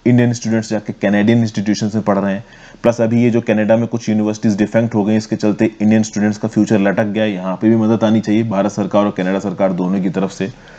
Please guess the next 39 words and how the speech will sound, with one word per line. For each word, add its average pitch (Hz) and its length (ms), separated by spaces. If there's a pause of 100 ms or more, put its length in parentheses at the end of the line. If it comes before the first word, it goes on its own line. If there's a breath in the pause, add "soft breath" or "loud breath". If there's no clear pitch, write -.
(340 loud breath)
कमर्शियल 120 500
रिसर्च 123 360
और 104 80
डेवलपमेंट 104 540
बढ़ाई 95 340
जाए 101 200 (680)
ताकि 110 240
इन्फॉर्मेशन 110 500
और 113 60
कम्युनिकेशन 107 560
टेक्नोलॉजी 101 380
सेक्टर 107 300
में 104 100 (100)
इनोवेशन 104 460
लाया 95 140
जा 98 120
सके। 95 320 (760 soft breath)
फूड 127 200
प्रोडक्ट्स 123 300
और 123 60
फर्टिलाइजर्स 107 560
का 113 100
जो 98 120 (100)
एक्सपोर्ट 127 480
है 76 180 (360 soft breath)
वो 117 100
कनाडा 113 400
से 120 80
बढ़े 110 260
इंडिया 110 220
के 110 100
अंदर, 110 140
ताकि 98 280
कनाडा 104 320
की 107 140
फूड 104 260
सिक्योरिटी 104 420
मेंटेन 98 420
हो। 95 160